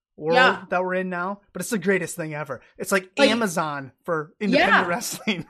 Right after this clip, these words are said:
Speaker 1: <laughs>
Speaker 2: Like, Harry was like, "Send me the link for you, what you want your virtual merch table."
Speaker 1: Yeah.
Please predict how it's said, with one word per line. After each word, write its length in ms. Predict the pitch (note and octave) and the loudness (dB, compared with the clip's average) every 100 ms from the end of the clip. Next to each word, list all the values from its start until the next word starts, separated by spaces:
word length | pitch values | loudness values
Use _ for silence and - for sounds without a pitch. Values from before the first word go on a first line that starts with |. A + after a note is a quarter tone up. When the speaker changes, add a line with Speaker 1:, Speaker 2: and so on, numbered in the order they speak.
| - | -10
Speaker 1:
<laughs> 140 | B3+ - - E4+ | -8 -8 -8 0
Speaker 2:
Like, 140 | D#4 | 2
Harry 400 | D4+ F3+ A#3+ C4 | 2 6 8 8
was 140 | D4+ D#4+ | 6 4
like, 120 | E4 | 2
"Send 260 | - B3+ B3+ | 4 2 4
me 140 | C4+ | 2
the 120 | B3+ | 2
link 320 | A#3+ A3+ B3+ - - | 2 2 2 -2 0
for 440 | A3+ A3 G#3+ G#3 - F#3+ | 4 6 4 2 0 -6
you, 240 | G3 G3+ F#3+ | -2 0 4
what 300 | G#3+ G3 G3+ | 6 4 2
you 120 | G#3 | 0
want 260 | G#3 G3 | 0 2
your 120 | G3 G3 | 0 0
virtual 420 | F#3+ G3+ - F#3+ | -2 -2 -4 -4
merch 240 | G3 A3 | -4 -4
table." 380 | - F#3+ F3+ - - | -4 -2 -2 -4 -10
Speaker 1:
Yeah. 160 | D3 | -12